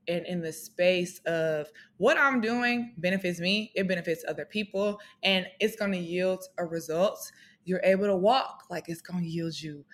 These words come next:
a result, and you feel it, and other people feel it, and it starts to build. That feeling builds on top of new feelings that you could have. Energy transfers, right? But when we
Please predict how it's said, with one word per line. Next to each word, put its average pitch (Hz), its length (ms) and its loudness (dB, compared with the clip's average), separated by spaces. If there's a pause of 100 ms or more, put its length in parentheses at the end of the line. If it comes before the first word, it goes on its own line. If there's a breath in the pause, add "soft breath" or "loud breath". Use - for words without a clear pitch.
(180 loud breath)
a 175 60 0
result, 165 520 -2 (180 loud breath)
and 180 120 -4
you 180 220 -4 (300)
feel 208 280 -2
it, 160 140 -2
and 151 180 -12
other 190 220 0
people 190 360 -6
feel 160 280 -4
it, 143 100 -8
and 156 100 -8
it 165 60 -8
starts 180 300 -6
to 165 80 -6
build. 180 360 2
That 190 300 0
feeling 254 440 -2 (100)
builds 208 540 -2 (260 loud breath)
on 180 180 -2
top 190 300 -4
of 175 240 -4 (460 soft breath)
new 214 200 6
feelings 165 440 0
that 165 200 -4
you 185 80 -2
could 156 160 -8
have. 165 400 0
Energy 196 360 -2
transfers, 175 680 -4
right? 147 240 -6 (280 loud breath)
But 170 260 4
when 190 260 0
we 233 480 -2